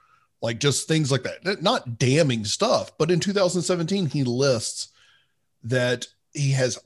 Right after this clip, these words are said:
personal matters that he needs to fix in the background. It's obvious Urban knew for a while that this guy was a slimy piece of shit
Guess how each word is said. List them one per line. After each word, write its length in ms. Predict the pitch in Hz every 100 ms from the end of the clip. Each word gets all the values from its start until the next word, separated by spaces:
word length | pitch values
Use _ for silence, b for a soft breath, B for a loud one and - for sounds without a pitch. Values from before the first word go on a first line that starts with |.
| _
personal 500 | - 226 - 127 98
matters 480 | 87 85 - - -
that 100 | 120
he 100 | 131
needs 260 | 131 127 -
to 80 |
fix 340 | 107 131 117 123
in 60 |
the 80 | 107
background. 580 | 113 120 - 90 82 104 B B B B -
It's 220 | 330 - -
obvious 520 | 123 123 113 107 - 131
Urban 300 | 123 113 110
knew 160 | 107
for 180 | - 107
a 40 | 92
while 520 | 95 92 98 95 95
that 180 | 101 107
this 160 | 117
guy 240 | - 104 107
was 200 | 110 117
a 60 |
slimy 600 | 117 - 123 123 131 127
piece 320 | 117 117 110 117
of 60 |
shit 480 | - 98 87 -